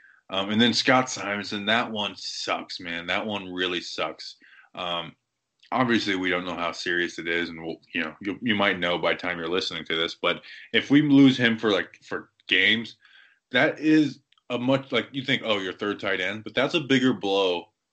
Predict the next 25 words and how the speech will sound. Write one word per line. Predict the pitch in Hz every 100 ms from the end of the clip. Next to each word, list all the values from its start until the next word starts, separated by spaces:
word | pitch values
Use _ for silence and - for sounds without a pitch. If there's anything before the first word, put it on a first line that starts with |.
| _
than | 101 98
you | 92
would | 87
think | 107 90
for | - 87
a |
third | 90 90 -
tight | 87
end | 85 78
because | 78 92
we | 101 120
were | 127 110
gonna | 104 98
run | 95 92
a |
lot | 85 92
of | 107
two | - 131
tight | 127 117
end | 113 104
sets | - 95 -
with | - -
Ellison | 95 101 104 104
and | 104
Simonson. | 90 85 87 82 87 85